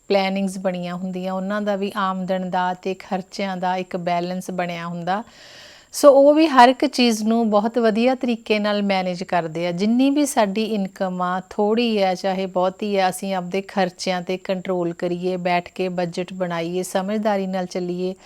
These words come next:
ਕਿ ਜਿਹੜੀਆਂ ਪਹਿਲਾਂ ਜ਼ਰੂਰੀ ਚੀਜ਼ਾਂ ਹੈਗੀਆਂ, ਉਹ ਅਸੀਂ ਲੈਣੀਆਂ, ਦੂਜੀਆਂ ਅਸੀਂ ਬਾਅਦ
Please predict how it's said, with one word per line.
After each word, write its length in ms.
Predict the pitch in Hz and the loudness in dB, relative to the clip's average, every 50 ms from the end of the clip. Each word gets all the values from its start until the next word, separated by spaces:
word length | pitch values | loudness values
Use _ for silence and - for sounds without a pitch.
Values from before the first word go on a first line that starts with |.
| - - - - - _ - | -20 -20 -20 -20 -20 _ 2
ਕਿ 120 | - 208 | 2 6
ਜਿਹੜੀਆਂ 340 | 202 208 202 214 214 220 214 | 6 6 4 4 2 2 0
ਪਹਿਲਾਂ 420 | 214 - 214 208 202 208 226 233 | 2 4 4 4 6 4 4 2
ਜ਼ਰੂਰੀ 460 | 226 208 214 202 202 196 190 190 190 | 2 2 2 2 2 0 0 -2 -4
ਚੀਜ਼ਾਂ 420 | 185 - - 196 185 175 196 190 185 | -6 -6 -6 -8 -6 -4 -2 -2 -2
ਹੈਗੀਆਂ, 340 | 180 196 196 185 196 208 208 | -2 -2 -4 -4 -4 -6 -4
ਉਹ 260 | - 208 208 220 220 | -4 -2 -2 -2 -2
ਅਸੀਂ 280 | 202 - - 202 196 | -4 -4 -6 -4 -2
ਲੈਣੀਆਂ, 460 | 190 185 180 175 175 175 175 175 180 180 | -2 -2 -2 -2 -2 -4 -4 -4 -4 -4
ਦੂਜੀਆਂ 480 | 175 185 185 170 180 180 180 180 180 | -2 -4 -4 -4 -4 -6 -6 -4 -6
ਅਸੀਂ 240 | 175 - - 185 180 | -6 -6 -8 -8 -6
ਬਾਅਦ 300 | 170 165 165 165 180 196 | -4 -2 0 0 0 -2